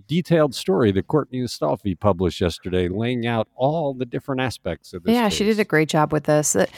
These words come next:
Speaker 2: this mobile home park has been at Euclid Beach in, in the North Qu-, Collinwood neighborhood since the nineteen eighties, not too long after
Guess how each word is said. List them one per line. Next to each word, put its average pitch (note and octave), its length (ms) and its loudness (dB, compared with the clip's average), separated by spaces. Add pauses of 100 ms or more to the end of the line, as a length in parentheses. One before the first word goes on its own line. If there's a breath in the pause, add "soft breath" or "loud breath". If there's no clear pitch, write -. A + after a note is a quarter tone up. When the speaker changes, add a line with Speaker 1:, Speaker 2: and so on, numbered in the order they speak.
(240 loud breath)
Speaker 2:
this E4+ 200 4
mobile D4+ 280 6
home G#3+ 180 4
park F#3+ 240 4
has D#3 160 2
been E3 240 4
at D#3+ 140 4
Euclid D#3 400 2
Beach D3+ 320 0
in, D#3 160 2
in E3 140 0
the D#3+ 80 0
North D#3+ 260 -2
Qu-, - 160 0 (100)
Collinwood D#3+ 480 4
neighborhood D3+ 540 0
since D3 320 0
the D3+ 120 -2
nineteen D#3 440 -2
eighties, D3 500 -2
not G#3 180 2
too G3+ 160 2
long D#3 300 2
after D3 460 2